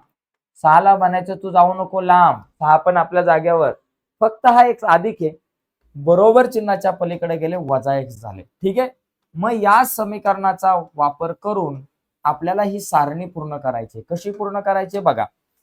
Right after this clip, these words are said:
पहिली गोष्ट एक्सच्या किमती घ्यायच्यात मनाने, मन की बात, तुमच्या मनाने घ्या,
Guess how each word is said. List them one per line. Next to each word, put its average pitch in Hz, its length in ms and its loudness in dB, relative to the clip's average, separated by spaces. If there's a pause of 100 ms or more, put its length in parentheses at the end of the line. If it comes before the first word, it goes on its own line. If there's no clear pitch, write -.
(380)
पहिली 226 260 2
गोष्ट 240 300 0 (600)
एक्सच्या 247 400 4
किमती 240 460 -4
घ्यायच्यात 190 480 0
मनाने, 131 540 -4 (300)
मन 127 240 -6 (100)
की 143 140 -2
बात, 123 240 0 (500)
तुमच्या 247 300 6
मनाने 254 400 4
घ्या, 214 200 2